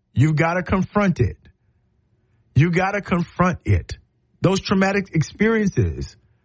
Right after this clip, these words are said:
unconfronted, will hold you in the prison of that one experience. It will let you, you know, here it is, text again. It will cause you to walk around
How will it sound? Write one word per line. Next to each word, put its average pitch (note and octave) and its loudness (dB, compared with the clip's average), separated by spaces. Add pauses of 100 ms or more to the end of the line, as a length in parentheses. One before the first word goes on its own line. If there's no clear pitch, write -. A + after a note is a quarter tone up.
(520)
unconfronted, F#3+ -2 (140)
will C#3+ 2
hold F#3 -2
you G#3 2
in F3+ 2
the C#3+ 2
prison A#2+ -2 (100)
of D#3 2
that E3 0
one E3 0
experience. D3+ -2 (340)
It F#3 2
will D#3 2
let F3 0
you, G#3+ 2 (220)
you E3 4
know, D#3+ 0 (100)
here F#3+ 2
it A3+ -2
is, D#3+ 0 (320)
text E3+ -2
again. F3+ 2 (240)
It G#3 2
will F3 -2
cause A3 -2
you G3 2
to F3+ -2
walk B2+ 0
around C3+ 2